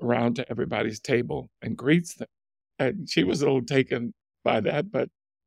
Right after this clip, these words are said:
she said, "Yes, he does. He's much here."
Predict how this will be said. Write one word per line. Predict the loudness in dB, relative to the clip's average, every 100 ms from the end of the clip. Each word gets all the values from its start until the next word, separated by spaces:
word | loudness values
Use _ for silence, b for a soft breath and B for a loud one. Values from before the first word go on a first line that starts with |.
| _
she | -8 0
said, | 0 0
"Yes, | 2 2 2
he | -4
does. | -2 -2 -4 -4
He's | -8 -8 -10 _ _ _ -8
much | -4 -4 -6 -6
here." | 0 2 0